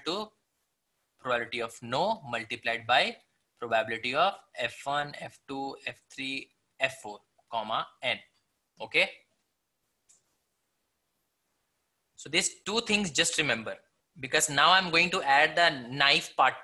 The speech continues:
to it. I can show you the derivation if you want, but I don't think I should be, because you,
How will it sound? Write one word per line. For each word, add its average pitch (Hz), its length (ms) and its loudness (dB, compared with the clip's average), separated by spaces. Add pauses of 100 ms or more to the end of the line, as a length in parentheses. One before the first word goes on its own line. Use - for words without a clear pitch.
to 107 60 -10
it. 98 100 -14 (3750)
I 151 100 2
can 208 160 2
show 180 220 4
you 190 160 4
the 190 80 2
derivation 143 640 2 (100)
if 147 220 -4
you 139 100 2
want, 123 300 -2 (340)
but 147 140 -2
I 139 80 6
don't 160 260 2
think 165 300 -2 (100)
I 139 100 4
should 143 320 -4
be, 160 160 -4
because 139 600 -4
you, 127 480 -6